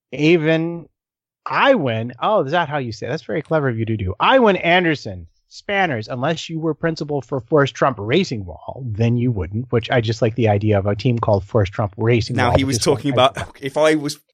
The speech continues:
Speaker 2: principal of Force Trump Racing Wall, I wouldn't want Perez, is the context he put that in. Oh, that's interesting politics. I have no strong opinion one way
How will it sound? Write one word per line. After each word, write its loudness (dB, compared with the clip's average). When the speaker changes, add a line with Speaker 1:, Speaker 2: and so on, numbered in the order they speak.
Speaker 2:
principal -2
of -4
Force 0
Trump -2
Racing 0
Wall, -2
I 2
wouldn't -2
want -2
Perez, -4
is 0
the 2
context -4
he -4
put -2
that -2
in. -6
Oh, 4
that's -2
interesting -4
politics. -4
I 4
have -6
no 0
strong 0
opinion -4
one 2
way 4